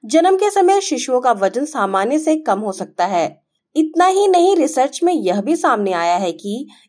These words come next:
इसकी वजह से नवजातों को intensive care unit में रखने का जोखिम भी कहीं ज्यादा बढ़ जाता है।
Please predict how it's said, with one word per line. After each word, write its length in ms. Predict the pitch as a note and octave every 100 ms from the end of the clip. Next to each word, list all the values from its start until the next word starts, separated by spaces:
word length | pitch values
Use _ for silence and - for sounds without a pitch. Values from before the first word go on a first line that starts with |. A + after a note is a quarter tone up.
| -
इसकी 300 | D#4 D#4+ G#4
वजह 300 | F#4+ F#4 G4
से 160 | G#4
नवजातों 680 | F#4+ B3 G3+ G3+ F#3+ F#3+ F4+
को 320 | - D#4+ F#4 - _ -
intensive 640 | E4 F4 F4 F4 F4 G#4 -
care 220 | C#4 D4+
unit 440 | C#4+ A3+ A#3 C4+ -
में 100 | C#4+
रखने 320 | B3+ A3+ A3+
का 160 | A#3+ D4
जोखिम 400 | G#3 F#3 A#3+ A3+
भी 120 | D4+
कहीं 240 | D4+ B3
ज्यादा 320 | A#3+ F#3 D#3+ C4+
बढ़ 200 | C4 A#3
जाता 320 | F#3 D#3 F3+
है। 360 | G3 D3+ -